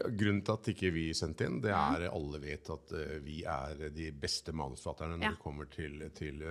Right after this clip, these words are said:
Speaker 1: beskrivelse av rekvisitter. Og hun
Speaker 2: Ja.
Speaker 1: faen meg alle,
Speaker 2: Jo,
Speaker 1: alle best-,
Speaker 2: alle
Speaker 1: alle
Speaker 2: best-,
Speaker 1: alle best-
Speaker 2: vi vinner så
Speaker 1: <laughs>
Speaker 2: Ja.
Speaker 1: Ja.
Speaker 2: Men vi har jo sittet til vår andel i noen juryer og utvalg, tror jeg.
Speaker 1: Ja.
Speaker 2: Så vi er vel sikkert skyld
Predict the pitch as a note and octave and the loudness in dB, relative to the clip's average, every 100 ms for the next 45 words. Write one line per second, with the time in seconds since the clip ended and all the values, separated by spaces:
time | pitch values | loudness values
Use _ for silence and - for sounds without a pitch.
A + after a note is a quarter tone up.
0 | D2+ C#2+ - - D#2+ C#2 E2 E2 F#2 D#2+ | -4 -4 -4 -2 -2 -2 -4 -4 -6 -6
1 | - A#2+ - F#2 G2 A#2+ E2+ D#2+ E2 D2+ | -6 -8 -2 0 4 4 4 2 -2 -8
2 | - G#2 D#2+ - - G2 C#4 B3 C#4+ G#3 | -4 0 2 0 0 6 8 8 6 4
3 | A#3 G3+ - - C#4+ E4 B3+ B3+ A#3+ B3+ | 6 8 6 6 6 8 8 6 6 6
4 | G3+ A#3+ G#3+ D#4 C4 C4+ G4 D#4+ C#4 D4+ | 6 6 8 6 6 8 12 12 12 8
5 | G#4+ G4+ C4+ - - - - G#3 G#3 - | 8 10 10 6 -2 -2 2 2 0 -8
6 | - - - C4+ C#4 C#4+ F4 D#4+ - F#3 | -10 -6 6 10 12 10 8 2 0 -2
7 | A3 G3+ F#3+ G#3+ G#3 F#3+ F#3 F#3+ F#3+ G3 | 0 2 4 4 2 0 0 0 -2 -2
8 | F#3+ F#3+ F#3+ F#3+ G3+ F3+ F3+ F#3+ F#3+ G#3+ | 0 0 2 0 0 -2 0 0 0 -2
9 | G#3+ G#3+ B3+ D#4+ C#4 - G#3 - - - | -2 -2 4 6 6 8 8 8 -2 -2
10 | A3 A3 G#3+ A3+ A3 G#3 - - G3 | 4 6 4 2 -2 2 4 4 0